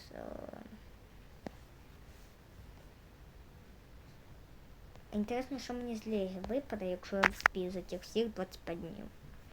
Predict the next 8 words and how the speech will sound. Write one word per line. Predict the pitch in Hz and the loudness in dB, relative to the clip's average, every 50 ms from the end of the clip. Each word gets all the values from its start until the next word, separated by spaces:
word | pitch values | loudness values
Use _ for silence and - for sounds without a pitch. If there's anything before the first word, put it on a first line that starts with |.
| - - - - - - - - - - | -12 -12 -12 -12 -12 -14 -14 -10 -4 0
О, | 196 190 185 170 170 170 | 2 4 4 4 2 2
да, | - 180 175 - - - - - | 2 0 0 0 -2 -6 -6 -2
от, | 180 165 - - | -2 -2 -2 0
Крисюк. | - - 233 220 - - 220 196 165 - - - - - - - - - - - - - - - - - - - - - - - - - | 4 6 6 6 8 8 8 8 8 8 0 -12 -12 -14 -16 -16 -16 -16 -14 -14 -14 -14 -14 -14 -16 -14 -14 -14 -14 -14 -14 -10 -4 -2
Everyday | 185 196 196 196 196 196 196 190 190 | 2 2 4 4 6 6 8 8 8
I'm | 190 196 202 | 8 6 4
shuffling, | - - 226 226 220 - - 196 190 190 190 190 190 190 - - | 4 4 4 4 4 6 6 6 8 8 8 8 6 4 0 0
ту-ту-ту-ту-ту-ту-ту. | - 185 185 - - 190 185 - - 196 190 - - 190 190 - 208 214 254 - 330 311 - 240 202 175 | -2 -2 -2 -2 -4 -6 -6 0 0 0 0 4 4 4 6 8 6 6 6 6 6 6 8 8 8 8